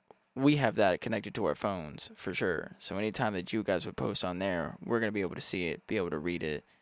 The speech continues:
give us a little, give you a little bit more, um,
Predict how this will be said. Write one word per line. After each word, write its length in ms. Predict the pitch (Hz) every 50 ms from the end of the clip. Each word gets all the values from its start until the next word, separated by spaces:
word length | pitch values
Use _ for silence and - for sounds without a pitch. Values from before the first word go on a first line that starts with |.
| _ _ _ _ _ _ _ - -
give 180 | - 101 87 82
us 140 | 87 - -
a 40 |
little, 320 | 98 98 101 98 95 85 - - 175 -
give 160 | - 120 107 107
you 100 | 120 117
a 20 |
little 260 | 110 117 127 127 120 104
bit 140 | 107 101
more, 480 | 101 104 104 104 98 98 95 95 - - _ _ _ - -
um, 500 | - 104 95 92 90 85 85 95 101